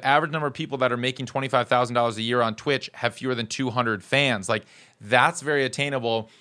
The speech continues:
But, like, then you also said, you know, starting with becoming a community member and maybe just spending a bit more time as a fan, not trying to, like, do the thing right away without the full tool belt of tools and understanding how it goes. So that's really cool too.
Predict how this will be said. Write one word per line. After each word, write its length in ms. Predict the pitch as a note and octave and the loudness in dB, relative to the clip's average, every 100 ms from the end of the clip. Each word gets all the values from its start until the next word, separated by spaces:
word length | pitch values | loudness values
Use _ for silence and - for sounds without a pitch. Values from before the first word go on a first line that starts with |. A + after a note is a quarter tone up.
| - _ | -20 _
But, 140 | C3+ | 2
like, 180 | B2+ A#2+ - - | 2 0 -4 -4
then 200 | B2+ C3 | -2 0
you 100 | C3 | 2
also 240 | B2+ B2 | 0 0
said, 260 | B2 B2+ A#2+ | -2 0 0
you 100 | A2 | -2
know, 100 | A2 | -6
starting 440 | G#2+ - A#2 B2 | -2 0 0 0
with 300 | A#2+ A#2 _ | -2 -4 _
becoming 460 | B2 A#2 - C3+ C3+ | -10 -8 -6 -4 -4
a 40 | |
community 540 | B2 B2 A#2+ B2 B2 A#2 | -6 -6 -4 -4 -2 -2
member 320 | A2 G#2 G2+ | 0 0 -2
and 200 | G2 A2 | -2 -4
maybe 180 | A2+ A#2 | -4 -6
just 240 | A#2 A#2 | -8 -10
spending 380 | - B2+ B2 B2 | -4 0 0 0
a 40 | A2+ | 0
bit 220 | G2 A2+ | 0 0
more 280 | A#2 A#2 A2 | 2 2 0
time 520 | - A#2+ A#2+ A#2 A2+ - | 0 2 4 2 0 -4
as 200 | A#2 G#2+ | -4 -4
a 40 | |
fan, 760 | - - D#3+ D3+ C#3 A#2+ A2+ G#2+ - - - | -10 -6 0 2 4 2 0 -4 -10 -20 -18
not 400 | - C3 C3+ C#3 | -8 4 6 4
trying 380 | - D3 C3+ C3 | 2 0 0 -2
to, 120 | A#2+ | -2
like, 280 | A#2+ A#2 G2+ | 0 0 -2
do 180 | A2+ C3 | -4 -2
the 120 | A#2+ | -4
thing 300 | A#2+ C3 A#2+ | -4 -4 -2
right 200 | A#2 A2+ | 2 2
away 320 | A2 A#2 A#2 | 2 2 2
without 480 | A2+ G#2+ A2+ A2+ G#2 | 0 -2 0 0 -2
the 100 | A#2 | -8
full 440 | - A#2 A2+ G#2+ - | -6 -2 -2 -2 -6
tool 240 | - C3 | -4 -2
belt 380 | A2 G#2+ G2+ - | 0 0 -2 -6
of 180 | - G2+ | -8 -8
tools 460 | - B2 G#2+ G#2 G2+ | -6 -2 -2 -2 -4
and 160 | G#2+ | -4
understanding 480 | G#2 G2 - G2+ G2 | -4 -6 -8 -8 -6
how 180 | F#2+ F#2+ | -4 -6
it 80 | F#2+ | -2
goes. 240 | G#2 F#2 | -2 -2
So 80 | - | -2
that's 260 | - - - | -2 -2 -4
really 180 | A2 | -6
cool 220 | G#2 G#2+ G2+ | -4 -6 -4
too. 240 | A2+ G2 | -4 -4